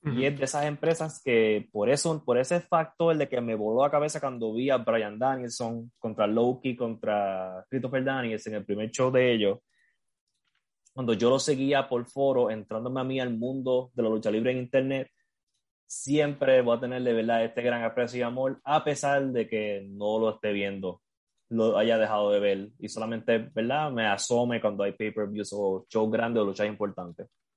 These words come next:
Speaker 1: Siempre está, eh, como que por lo menos siempre era como un constante por los últimos veinte años. "Ah, Ring of Honor está ahí".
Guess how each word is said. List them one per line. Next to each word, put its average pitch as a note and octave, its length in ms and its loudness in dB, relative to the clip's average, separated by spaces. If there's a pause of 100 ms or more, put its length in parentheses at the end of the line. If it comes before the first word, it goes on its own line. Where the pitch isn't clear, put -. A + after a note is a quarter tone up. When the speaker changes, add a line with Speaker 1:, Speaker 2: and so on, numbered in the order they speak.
(500)
Speaker 1:
Siempre A#2+ 400 0
está, A#2+ 680 4
eh, G2 340 -2 (100)
como A2+ 200 -6
que G#2 140 2
por A2+ 180 -2
lo A2+ 60 2
menos C#3+ 220 0
siempre D#3 280 -4
era D#3+ 120 -2
como C#3 160 -4
un C3 100 -6
constante A#2+ 580 -4
por G2+ 140 -4
los G#2+ 80 -2
últimos A#2 260 -2
veinte A#2 260 -2
años. G#2 220 -6
"Ah, F#3+ 80 0
Ring G#3+ 140 0
of D#3+ 80 -10
Honor D3 220 -8
está C#3+ 180 -4
ahí". G2+ 240 -2